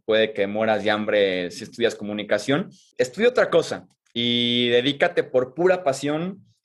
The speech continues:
al periodismo. Es muy posible, así como tú aquí tienes tu podcast,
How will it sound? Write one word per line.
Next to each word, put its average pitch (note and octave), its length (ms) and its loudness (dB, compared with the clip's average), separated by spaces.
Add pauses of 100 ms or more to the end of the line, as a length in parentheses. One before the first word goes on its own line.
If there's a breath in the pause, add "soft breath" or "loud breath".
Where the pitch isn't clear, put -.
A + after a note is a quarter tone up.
al G#2+ 220 0
periodismo. D3 720 2
Es B2 180 2
muy C#3+ 320 0
posible, B2 440 -2
así B2 200 -2
como G#2+ 600 0 (440 soft breath)
tú D3 480 6
aquí C3 640 0
tienes B2+ 260 -4
tu A2+ 140 -8
podcast, D3+ 640 2